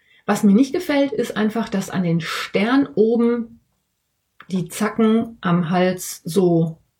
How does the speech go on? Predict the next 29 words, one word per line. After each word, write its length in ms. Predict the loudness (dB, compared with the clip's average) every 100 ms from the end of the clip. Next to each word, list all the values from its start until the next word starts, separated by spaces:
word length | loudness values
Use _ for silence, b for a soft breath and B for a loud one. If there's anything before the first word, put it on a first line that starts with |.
| _ -2
rausstehen. 520 | 0 0 -4 -6 -8 _ _ _ _ _ _ _ _ 0
Und 160 | 2
da 220 | 4 4
muss 180 | 4 2
ich 140 | 2 2
mir 120 | 4
noch 200 | 2 2
irgendwas 340 | -2 0 -4
überlegen. 400 | -2 -2 -2 -2
Entweder 320 | 0 2 2
nähe 220 | 2 4 2
ich 100 | 0
das 180 | -6
ab 300 | -4 -4 -6 -20 _ -8
oder 140 | -4
ich 80 | -4
stricke 260 | -4 -6 -2
nochmal 180 | -2 0
drüber 180 | -2
her 420 | 0 0 0 -2 -2
oder 400 | -2 -2 -8 _ _
ja, 300 | -12 -12 -12 _ -4
mal 140 | -2
gucken. 340 | -2 -6 -12 -20 B B B B B B
Wolle 340 | 2 4 2
habe 100 | 0
ich 60 | 0
jedenfalls 400 | 0 0 0 0
genug. 380 | 0 2 0